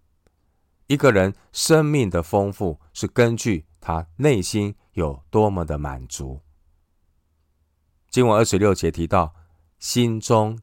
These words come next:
自恃的人，这是指信靠自己的人。二十六节心中自恃的人，他们把虚假的安全感建立在自己的所有上。其实，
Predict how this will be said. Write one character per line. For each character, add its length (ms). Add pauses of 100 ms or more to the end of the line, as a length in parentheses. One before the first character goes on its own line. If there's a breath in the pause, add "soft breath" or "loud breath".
(140)
自 400
恃 300
的 160
人， 240 (460)
这 140
是 160
指 260 (180)
信 360
靠 260
自 180
己 160
的 140
人。 240 (1700)
二 120
十 160
六 220
节 240
心 260
中 240
自 220
恃 220
的 140
人， 280 (840)
他 140
们 100
把 300 (320)
虚 380
假 180
的 300
安 240
全 260
感 260 (600)
建 180
立 140
在 220
自 180
己 140
的 120
所 380
有 180
上。 300 (1000)
其 200
实， 260